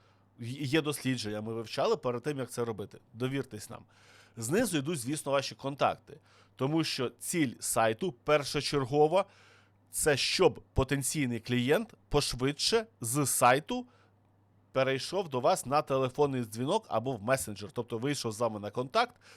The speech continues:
зв-, зв'язався з вами, і далі ви, ви його вже за ручку доведете до фотосесії. Тепер,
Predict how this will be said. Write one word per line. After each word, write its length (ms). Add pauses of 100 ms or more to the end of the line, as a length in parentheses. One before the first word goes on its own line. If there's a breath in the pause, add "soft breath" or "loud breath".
(100)
зв-, 320
зв'язався 640
з 60
вами, 320 (300 loud breath)
і 120
далі 300
ви, 140
ви 120
його 260
вже 200
за 140
ручку 360
доведете 600 (1000)
до 140
фотосесії. 720 (2250 loud breath)
Тепер, 420